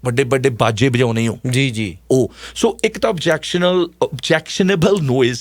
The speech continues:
Speaker 1: ਦੀ ਡੈਫੀਨੇਸ਼ਨ ਪਾ ਦਿੱਤੀ ਗਈ ਆ।
Speaker 2: ਹੂੰ, ਹੂੰ, ਹੂੰ, ਹੂੰ।
Speaker 1: ਇਹ ਚੇਂਜ ਆਇਆ ਸਭ ਨੂੰ ਵੱਡਾ। ਦੂਜਾ, there it means decibels ਜਿਹੜੇ ਨੇ, ਉਹਨਾਂ ਨੂੰ ਡਿਫਾਈਨ ਕਰ ਦਿੱਤਾ ਗਿਆ। ਕਿਉਂਕਿ ਰਿਸ਼ੀ ਜੀ,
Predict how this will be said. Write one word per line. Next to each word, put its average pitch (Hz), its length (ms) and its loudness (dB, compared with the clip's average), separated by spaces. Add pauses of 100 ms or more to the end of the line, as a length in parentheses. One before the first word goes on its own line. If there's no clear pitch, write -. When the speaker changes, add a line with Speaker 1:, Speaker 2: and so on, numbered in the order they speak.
(120)
Speaker 1:
ਦੀ 123 120 -2
ਡੈਫੀਨੇਸ਼ਨ 110 460 -4
ਪਾ - 180 -6
ਦਿੱਤੀ - 300 -10
ਗਈ 64 160 -10
ਆ। 139 100 -6
Speaker 2:
ਹੂੰ, 127 140 0
ਹੂੰ, 117 200 -2
ਹੂੰ, 95 160 -6
ਹੂੰ। 90 100 -8
Speaker 1:
ਇਹ 107 140 2
ਚੇਂਜ 170 280 0
ਆਇਆ 131 160 2
ਸਭ 120 160 -6
ਨੂੰ 123 140 -4
ਵੱਡਾ। 104 280 -8
ਦੂਜਾ, 175 420 0
there 180 400 0
it 175 40 -8
means 156 480 -2 (240)
decibels 180 680 0 (460)
ਜਿਹੜੇ 147 240 2
ਨੇ, 135 160 -2 (120)
ਉਹਨਾਂ 151 200 0
ਨੂੰ 160 100 0
ਡਿਫਾਈਨ 127 300 2
ਕਰ 117 180 0
ਦਿੱਤਾ 104 260 -4
ਗਿਆ। 104 160 -2 (280)
ਕਿਉਂਕਿ 190 180 2
ਰਿਸ਼ੀ 220 200 0
ਜੀ, 233 200 -2